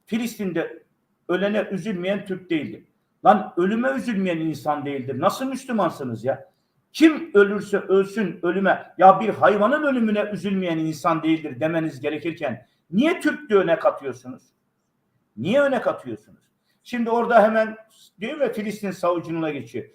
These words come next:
Hangi Filistin ya? Doğu Türkistan'da ölüyor insanlar yetmiş yıldır ya. Çocuklar tecavüze uğruyor, kadınlar tecavüze uğruyor ya.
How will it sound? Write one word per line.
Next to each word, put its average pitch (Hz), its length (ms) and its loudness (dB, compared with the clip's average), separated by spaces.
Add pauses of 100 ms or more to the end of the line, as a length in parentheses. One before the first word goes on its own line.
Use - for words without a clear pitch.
(100)
Hangi 330 300 4
Filistin 226 440 -6
ya? 156 200 -10 (580)
Doğu 320 220 8
Türkistan'da 294 680 8
ölüyor 285 400 6
insanlar 214 500 4
yetmiş 208 480 -2
yıldır 170 220 -6
ya. 185 200 2
Çocuklar 214 540 2
tecavüze 202 520 6
uğruyor, 160 460 0
kadınlar 196 480 2
tecavüze 180 500 0
uğruyor 151 400 -4
ya. 123 360 -8